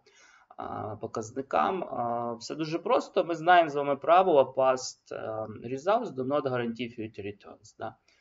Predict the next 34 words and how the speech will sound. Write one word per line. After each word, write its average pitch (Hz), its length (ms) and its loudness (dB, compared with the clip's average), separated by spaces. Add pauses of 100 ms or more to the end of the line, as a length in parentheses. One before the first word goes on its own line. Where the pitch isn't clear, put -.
(140)
Тобто, - 260 -6
якби 131 220 0
я 156 60 2
дивився 139 320 0
тільки 139 320 -2
на 131 80 0
історичні 139 560 -2
дані, 226 360 2
то - 120 -8
я 143 100 0
би 143 100 -2
міг 139 140 0
сказати: 131 500 -2
«А - 20 -4
навіщо 139 420 -4
мені 123 200 -4
брати 120 380 2
широкий 123 420 -4
американський 117 640 -4
ринок? 175 320 -2
Давайте 123 360 0
візьмемо 123 420 -4
тільки 117 320 -10
технологічний 113 800 -6
сектор», - 480 -6 (140)
да? 123 140 -4 (640)
І, 107 260 -10
і, 113 260 -6
і - 40 -10
було 127 260 2
б 127 80 -4
ще - 280 -4
тут, - 340 -14
е, - 840 -10